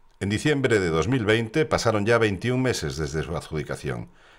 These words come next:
El edificio ya está revestido, pero en su interior todavía hay mucha obra por hacer.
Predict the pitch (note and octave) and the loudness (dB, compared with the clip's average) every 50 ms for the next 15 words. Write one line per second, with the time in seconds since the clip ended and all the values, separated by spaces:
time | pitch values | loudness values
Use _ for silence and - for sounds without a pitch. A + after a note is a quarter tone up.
0 | _ - F2 F2 F2 F2 F2 B2+ C3+ - - - D3+ C3 A2 G#2+ - - - A#2+ | _ -4 -2 0 0 0 0 -2 -2 -2 0 -2 0 2 2 2 2 4 2 2
1 | A#2 A2 A#2 A2+ G#2+ - - - G2 C2 B1+ - - - - - - - _ _ | 4 4 4 4 2 0 0 -4 -2 -2 -4 -6 -8 -18 -20 -20 -20 -20 _ _
2 | _ _ _ B2 A#2 G#2+ A2 G#2+ G#2+ G#2 G#2 G#2 - - D#3+ C3+ - F2 E2 F#2 | _ _ _ 0 2 4 4 4 4 2 2 0 0 -2 -2 0 0 0 2 4
3 | G2 F#2+ F2 F2 - - _ _ _ - _ - - _ - D#2+ D2 C#2+ C#2+ E2 | 2 2 0 -2 -8 -14 _ _ _ -20 _ -20 -20 _ -4 -2 -2 0 0 2
4 | E2 D#2+ D#2 D#2 D2+ C#2+ D2+ F2 E2+ - - D#2+ D#2+ E2 D#2+ D#2 D2 C#2+ C#2 D2+ | 2 4 4 4 4 2 2 0 -2 0 2 2 4 4 4 2 2 0 -2 -2
5 | C#2 C#2 - - D2+ C#2 G1+ G1+ | -4 -4 -4 -4 -6 -6 -6 -8